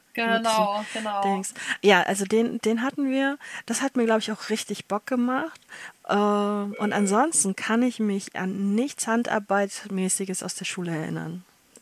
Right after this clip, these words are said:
Speaker 1: Also es wird
Speaker 2: Ja.
Speaker 1: garantiert was gegeben haben, aber das heißt ja einfach nichts, ne? Also.
Speaker 2: Ja, wie gesagt, also bei mir war's halt wirklich vier Jahre lang,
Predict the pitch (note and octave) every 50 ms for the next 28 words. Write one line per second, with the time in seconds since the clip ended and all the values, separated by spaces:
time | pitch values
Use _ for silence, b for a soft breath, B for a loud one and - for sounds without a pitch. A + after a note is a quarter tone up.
0 | _ _ _ _ _ _ - - G3+ B3 B3 B3 A#3 A3+ A3+ A#3 A3+ G#3+ G#3+ G#3+
1 | A3 G3 - G3 - - G3 F3+ G3+ G3 F#3 F#3+ G3 F#3+ F3 F3 F3 F3 F3 F3
2 | E3+ E3+ - - F3 F3+ - - D#3+ D#3 D#3 - D#3+ E3 F3 E3 E3+ - - -
3 | F3+ F#3 F#3 - - - E3+ E3 E3 E3+ E3 _ _ _ B B B B B B
4 | B B B B B B B B B B B B B B B B _ - G#3 G#3
5 | G#3 G3+ G3 F#3+ F#3+ F#3+ G#3 G3 F#3+ G3 F3+ - - F3+ F#3 F#3 F#3 F#3 F#3 F#3+
6 | F#3+ F#3+ F#3+ F#3 - G3 F#3 F#3 F#3+ - - F#3 F#3 - - - G#3+ G#3 G3+ G3
7 | F#3+ G3 G3+ G3+ G3+ G3 F#3+ F#3+ F#3+ G3